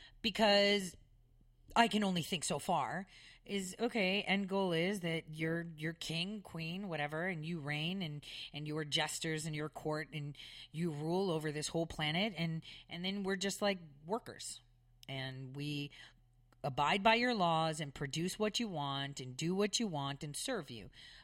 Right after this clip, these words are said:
I mean, okay, let's pretend that happened. I mean, how happy would you be? I mean, you'd, you'd be born into that family and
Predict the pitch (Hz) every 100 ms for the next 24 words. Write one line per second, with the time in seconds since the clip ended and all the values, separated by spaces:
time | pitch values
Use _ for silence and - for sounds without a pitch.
0 | - 160 160 156 147 151 - - - _
1 | - 170 165 165 147 165 220 - - -
2 | - 165 170 - 202 214 208 214 240 254
3 | - 143 139 135 135 - 165 175 185 170
4 | 190 185 180 165 180 226 202 143 131 -
5 | 135 139 139 139 139 131 127 - - -
6 | _ - - 151 156 147 - - - -
7 | 156 156 147 135 - _ - 165 135 165
8 | 165 185 196 190 196 180 170 - 160 151
9 | 165 180 190 147 135